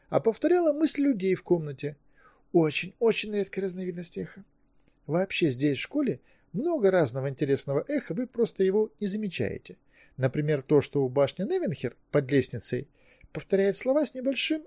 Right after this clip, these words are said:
опережением, как бы чуть забегая в будущее. Повторяет то, что человек только собирался, но еще не успел сказать.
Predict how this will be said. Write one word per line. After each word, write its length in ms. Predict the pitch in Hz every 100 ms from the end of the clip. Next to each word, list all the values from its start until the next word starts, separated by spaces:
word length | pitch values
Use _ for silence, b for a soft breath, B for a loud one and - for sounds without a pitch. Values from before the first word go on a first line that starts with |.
| -
опережением, 920 | 302 339 349 285 240 170 127 120 127 _ -
как 180 | 269 220
бы 220 | 254 247
чуть 280 | - 339 320
забегая 520 | 294 269 262 277 269
в 100 | 247
будущее. 720 | 220 254 160 131 - - - b b b b
Повторяет 540 | - 196 - 233 214 -
то, 140 | 226
что 160 | - 185
человек 420 | - 214 220 214
только 360 | 277 254 269 240 b b
собирался, 760 | - - 339 370 359 277 - 208
но 80 |
еще 200 | 302 -
не 120 | 247 208
успел 360 | 170 - 247
сказать. 480 | - - 101 104 -